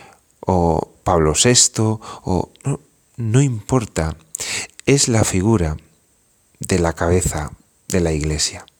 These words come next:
Por eso el Señor se aparece resucitado a Simón, porque Simón va a ser el que va a confirmar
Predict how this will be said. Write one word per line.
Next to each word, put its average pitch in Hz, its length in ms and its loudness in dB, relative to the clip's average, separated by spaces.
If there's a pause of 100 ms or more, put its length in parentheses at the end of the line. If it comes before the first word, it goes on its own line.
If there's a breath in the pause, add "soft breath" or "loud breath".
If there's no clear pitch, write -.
(1500 loud breath)
Por 113 180 4
eso 147 180 2
el 139 80 2
Señor 123 320 2
se 147 140 0
aparece 95 720 0 (340)
resucitado 120 920 2
a 104 120 2
Simón, 95 500 0 (380 loud breath)
porque 110 300 2
Simón 147 340 4
va 147 60 4
a 127 40 2
ser 156 180 4
el 123 120 4
que 104 140 2
va 127 100 4
a 147 120 0
confirmar 98 1000 2